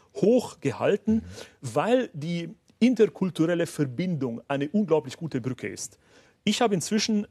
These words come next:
Speaker 1: weil ich nicht das Feindbild bin, die Möglichkeit, diese Akzente
Speaker 2: Mhm.
Speaker 1: deutlicher nach vorne zu tragen.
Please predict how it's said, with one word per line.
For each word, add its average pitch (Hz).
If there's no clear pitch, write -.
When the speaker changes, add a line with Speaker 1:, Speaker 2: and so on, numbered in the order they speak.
Speaker 1:
weil 131
ich -
nicht 226
das 139
Feindbild 160
bin, 185
die 151
Möglichkeit, 185
diese 175
Akzente 180
Speaker 2:
Mhm. 104
Speaker 1:
deutlicher 160
nach 147
vorne 110
zu -
tragen. 107